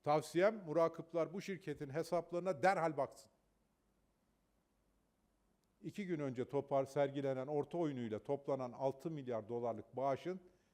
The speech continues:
beş milyar doları kamu kuruluşlarından. Yani milletin parası, kamu kuruluşlarının ortak olduğu firmalardan ve kamuya iş yapan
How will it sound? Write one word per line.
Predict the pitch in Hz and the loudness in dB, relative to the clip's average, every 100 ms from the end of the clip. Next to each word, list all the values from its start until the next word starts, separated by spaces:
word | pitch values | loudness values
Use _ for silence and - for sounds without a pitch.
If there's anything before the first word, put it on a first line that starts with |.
| _ | _
beş | 123 170 170 | -2 0 0
milyar | 139 120 113 104 | -6 -4 -4 0
doları | 147 151 139 208 208 - - _ | 4 4 6 6 4 -2 -20 _
kamu | - 151 135 | -2 0 -2
kuruluşlarından. | 120 104 - 104 92 101 | -6 -8 -8 -12 -12 -8
Yani | 143 208 | 0 2
milletin | 180 190 208 220 214 | 2 4 4 4 2
parası, | 185 175 - 135 87 - _ _ _ _ _ _ _ - | 4 4 2 -4 -6 -14 _ _ _ _ _ _ _ -2
kamu | 196 220 | 0 2
kuruluşlarının | 190 190 175 190 196 | 0 -2 -2 -2 0
ortak | 196 185 196 185 | 2 2 2 2
olduğu | 175 160 156 | 2 2 0
firmalardan | 143 135 131 120 98 92 90 110 | 0 -2 0 -2 -2 -8 -8 -4
ve | 170 | -2
kamuya | 156 175 175 151 | 0 -2 0 -2
iş | 180 196 - | -4 -8 -4
yapan | 147 175 214 | -4 0 0